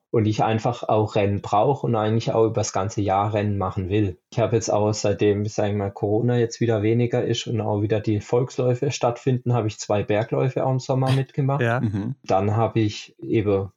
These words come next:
Speaker 1: ja, hat es gut gepasst, dass ich da noch diese Rennen in Frankreich mitmache, weil Trainingswettkämpfe sind das eine, aber echte Rennen sind halt das Wahre. Und, ähm, ja, da bin ich mit dem Wohnmobil hingefahren mit meiner Frau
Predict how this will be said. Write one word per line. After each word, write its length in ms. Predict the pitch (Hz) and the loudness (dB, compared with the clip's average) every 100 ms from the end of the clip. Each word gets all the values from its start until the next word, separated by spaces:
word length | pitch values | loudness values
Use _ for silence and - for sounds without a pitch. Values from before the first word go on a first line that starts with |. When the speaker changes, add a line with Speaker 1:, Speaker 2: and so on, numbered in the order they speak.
| - | -10
Speaker 1:
ja, 300 | 101 95 95 | -4 -2 -2
hat 140 | 107 | -4
es 140 | - - | -4 -2
gut 180 | 113 - | -2 0
gepasst, 560 | 110 101 101 - - | -2 0 0 -2 -2
dass 140 | 110 107 | 0 0
ich 100 | 104 | 0
da 140 | 101 | 0
noch 180 | 101 98 | 0 -2
diese 380 | - 104 110 101 | -2 -2 0 0
Rennen 200 | 98 104 | 0 -2
in 140 | 101 | -4
Frankreich 540 | - 98 107 117 104 | -4 -2 0 0 0
mitmache, 400 | 117 - 101 95 | -2 -2 -2 -2
weil 140 | 101 98 | -2 -2
Trainingswettkämpfe 920 | - 98 110 110 113 - 107 107 107 | 0 0 0 0 -2 0 0 2 2
sind 160 | 107 | 2
das 160 | 104 - | 2 0
eine, 320 | - 101 101 | 0 2 0
aber 380 | 95 95 87 - | 2 0 0 -2
echte 340 | 95 - 120 101 | -4 -4 -2 0
Rennen 280 | 92 95 | 0 -2
sind 260 | 87 107 101 | -2 -2 -2
halt 280 | 95 90 - _ - | 0 -2 -2 _ -6
das 300 | 95 - 85 | -2 -2 0
Wahre. 580 | 82 92 107 107 92 85 - | 2 2 2 2 0 -2 -10
Und, 440 | - 95 101 104 - | -2 0 2 0 -2
ähm, 360 | 95 92 92 95 _ - | -2 -4 -6 -10 _ -4
ja, 320 | 87 - - - | -2 -2 -4 -4
da 160 | 101 - - - | -2 -2 -6 2
bin 120 | 127 | 4
ich 120 | 117 | 4
mit 80 | 120 | 4
dem 40 | 110 | 4
Wohnmobil 380 | 151 156 156 | 4 4 4
hingefahren 460 | 147 151 147 143 139 | 4 4 0 0 0
mit 140 | 123 | 2
meiner 260 | 127 120 120 | 2 2 0
Frau 480 | - 117 135 151 | 0 2 4 2